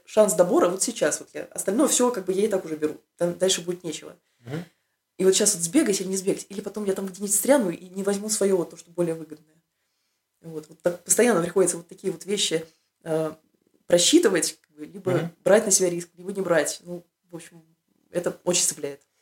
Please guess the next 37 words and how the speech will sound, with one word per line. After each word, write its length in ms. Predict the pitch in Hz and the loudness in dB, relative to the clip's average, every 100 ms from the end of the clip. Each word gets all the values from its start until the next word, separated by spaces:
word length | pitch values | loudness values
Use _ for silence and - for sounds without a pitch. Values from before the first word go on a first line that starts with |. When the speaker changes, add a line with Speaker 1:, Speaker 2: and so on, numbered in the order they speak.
| - - _ _ _ _ | -14 -14 _ _ _ _
Speaker 2:
Как 200 | - 175 | 2 2
ты 80 | 175 | 2
еду-питьё 500 | 170 160 156 160 160 | -4 -2 -2 -2 -2
планируешь 540 | 101 107 104 92 90 - | 0 0 -2 -4 -10 -10
на 100 | 98 | -12
шесть 220 | 101 - | -12 -16
часов? 280 | - - - _ _ _ _ _ _ - _ _ _ _ _ _ _ _ - | -18 -20 -20 _ _ _ _ _ _ -18 _ _ _ _ _ _ _ _ 4
Ну, 100 | 156 | 6
Speaker 1:
На 60 | 151 | 6
Speaker 2:
на 60 | |
Speaker 1:
ш-, 40 | 143 | 6
Speaker 2:
два 140 | 175 | 6
Speaker 1:
нет, 80 | 185 | 6
Speaker 2:
часа, 320 | 233 269 165 | 6 10 10
Speaker 1:
нет, 60 | 156 | 10
Speaker 2:
ладно, 320 | 143 110 101 | 6 2 0
Speaker 1:
на 80 | 98 | -4
шесть 240 | 220 349 349 | -4 -4 -4
Speaker 2:
это 80 | 330 | -8
Speaker 1:
тоже 120 | 233 | -8
легко 320 | 202 - 180 | -12 -12 -14
там. 240 | 160 - _ | -14 -20 _
Speaker 2:
воду 220 | - 233 - | 0 2 4
Speaker 1:
Ну, 40 | |
обычно, 140 | 233 - | 8 8
Speaker 2:
взял 40 | - | 6
и 20 | |
Speaker 1:
обычно 540 | 226 349 339 269 220 - | 4 4 4 0 0 -6
все 180 | - - | -14 -14
планируют, 420 | 254 220 269 226 | -12 -6 -4 -4
типа, 160 | - - | -6 -8
единицы 460 | 196 185 208 214 180 170 | -10 -6 -2 -2 -2 -6
еды 180 | 180 190 | -10 -10
в 60 | |
час. 380 | - 147 - - _ _ _ _ - | -12 -14 -16 -20 _ _ _ _ 0
Speaker 2:
Ага. 200 | 135 131 | 2 2
Speaker 1:
Вот. 200 | 131 - | -2 -12